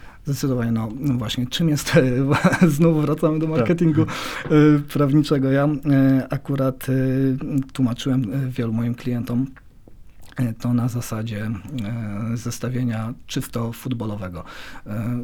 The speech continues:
Speaker 1: <laughs> to zaznaczę, o futbolu nie mam zielonego pojęcia, ale zadawałem pytanie,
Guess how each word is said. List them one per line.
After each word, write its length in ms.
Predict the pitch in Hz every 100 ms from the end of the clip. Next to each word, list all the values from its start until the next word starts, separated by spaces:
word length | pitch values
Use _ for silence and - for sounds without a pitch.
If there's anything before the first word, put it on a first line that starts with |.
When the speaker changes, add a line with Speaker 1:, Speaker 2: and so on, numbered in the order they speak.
| 165
Speaker 1:
<laughs> 360 | 143 139 135
to 100 | -
zaznaczę, 480 | 131 123 131 113 101
o 60 | 127
futbolu 400 | 151 139 113 113
nie 120 | 104
mam 140 | 101
zielonego 400 | 120 104 98 95
pojęcia, 440 | 87 87 90 - - - - - - - - - - - -
ale 580 | 120 117 120 120 123 135
zadawałem 580 | 135 - 127 131 120 127
pytanie, 540 | - 127 123 123 104